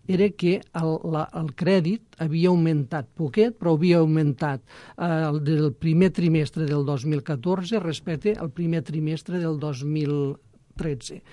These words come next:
Per tant, em, malgrat aquestes decisions, eh, comunitàries o, o del Banc Central Europeu, doncs ja es comença a veure una dada interessant. I una altra dada també molt interessant lligada amb això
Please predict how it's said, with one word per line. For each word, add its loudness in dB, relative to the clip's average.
Per -6
tant, 2
em, -2
malgrat -2
aquestes -4
decisions, -2
eh, 0
comunitàries -2
o, -8
o -14
del -10
Banc -2
Central -2
Europeu, 0
doncs 0
ja -2
es -6
comença 0
a 2
veure 2
una 2
dada -2
interessant. -4
I -4
una 2
altra 4
dada 0
també 0
molt 4
interessant -4
lligada -2
amb -2
això -2